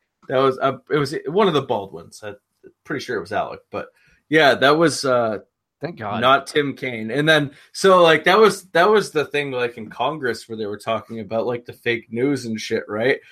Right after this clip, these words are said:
Speaker 1: Where they played that and they're like, or he talked about it. He didn't, they didn't play
Speaker 2: I did
Speaker 1: it.
Speaker 2: not
Speaker 1: He's
Speaker 2: remember
Speaker 1: like,
Speaker 2: that.
Speaker 1: "Yeah. Oh, yeah, yeah, yeah." It was the same one where they posted, they had, like, a giant cardboard cutout of, like, the, the Rick, one Ricky Vaughn meme.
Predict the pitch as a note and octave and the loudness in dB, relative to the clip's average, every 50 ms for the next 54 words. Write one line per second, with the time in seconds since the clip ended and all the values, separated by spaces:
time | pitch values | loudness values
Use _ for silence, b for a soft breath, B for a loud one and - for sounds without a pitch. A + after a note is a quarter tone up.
0 | b b b b - B2+ C3 B2+ C3 - _ C3 B2 A#2 B2 - - A#2+ A#2 B2 | b b b b 0 2 2 2 0 0 _ 0 0 0 -2 -4 -2 2 2 2
1 | C3 A#2+ A#2+ C3+ C3+ C3+ B2+ C3+ B2+ B2 A#2+ A#2 A#2 - _ _ _ _ _ _ | 2 4 4 4 4 4 4 2 4 4 4 2 2 -2 _ _ _ _ _ _
2 | _ _ _ _ _ _ C#3+ C#3+ C#3 D#3 D#3+ D#3 D#3 D#3 D3+ - - D3 C#3 D3+ | _ _ _ _ _ _ 2 4 4 6 6 6 4 2 0 0 2 4 4 4
3 | D3+ - - A#2+ - A2 G#2 G#2 A2+ B2+ B2+ A#2 A2+ B2+ B2 A#2+ A2+ - F3+ G3+ | 4 0 -4 -2 0 0 0 0 -2 -4 -4 -4 -4 -4 -6 -4 -2 0 2 2
4 | A#3+ C4 C4 C#4+ C#4 C4 A#3+ A#3+ C4 D4 D#4+ C#4+ A3 E3 A#2 G#2 - _ _ C#3 | 2 4 4 4 4 4 2 2 2 2 2 2 2 0 0 -2 -4 _ _ 2
5 | D#3+ F#3 F#3+ F3 - - _ _ _ _ _ _ _ _ _ _ _ _ - A#3+ | 4 6 6 4 2 -2 _ _ _ _ _ _ _ _ _ _ _ _ 4 6
6 | B3 B3+ B3+ C4 C4 B3 G#3+ F3 E3 F#3+ A#3 A#3 A3+ G#3+ A3 A3 G3 F3 F#3+ G3+ | 6 6 6 6 6 6 6 6 6 6 6 6 6 6 6 6 6 6 4 4
7 | G3+ G3 G#3+ F#3 - - G3 A3 A#3 G#3 F3+ F3 G#3 G#3 F#3 E3 D3 C#3+ C3+ C3 | 2 2 0 -2 -2 2 2 2 2 4 2 2 2 2 0 -2 -2 -2 -2 -4
8 | - D#3+ D#3+ D#3+ - - F#3+ F3+ F3+ - _ _ _ _ _ _ _ - - G3 | -4 -4 -2 -2 -2 -4 -4 -6 -6 -10 _ _ _ _ _ _ _ -14 -8 -6
9 | G3+ G3+ F#3+ G#3+ G3 F#3+ - F3 E3 - - - A#2 B2 D3+ C#3+ D3 D#3 E3 E3+ | -6 -6 -6 -8 -10 -4 -2 -2 -2 -2 -6 -10 -4 0 2 2 4 4 2 2
10 | E3+ E3 - - - D3+ D3 D#3 D#3 D#3 - D#3 D#3+ D3 C3+ C3 - - C#3+ D#3+ | 0 -2 -6 -4 -2 0 0 0 0 -2 0 2 2 2 0 -2 -2 -2 0 2
11 | F3+ D#3 C3+ B2+ B2 B2 A#2 A#2+ B2 B2 A#2+ A#2+ - _ - - - _ _ - | 2 2 2 0 -2 -4 -6 -4 -4 -4 -4 -4 -6 _ -12 -12 -12 _ _ -6
12 | D3 B2 A2 C3 D3 D3 - _ - - _ C#3+ C#3+ D3 D3 C3+ C#3 D3 C#3+ - | -6 -6 -4 -6 -6 -6 -8 _ -20 -10 _ -2 -2 0 0 0 0 -2 0 -2
13 | D3 C3 - A2+ A#2 C3 D3+ D#3 B2 G2+ G2 E2+ D#2 | -8 -8 -4 -2 0 0 0 0 -4 -8 -12 -14 -16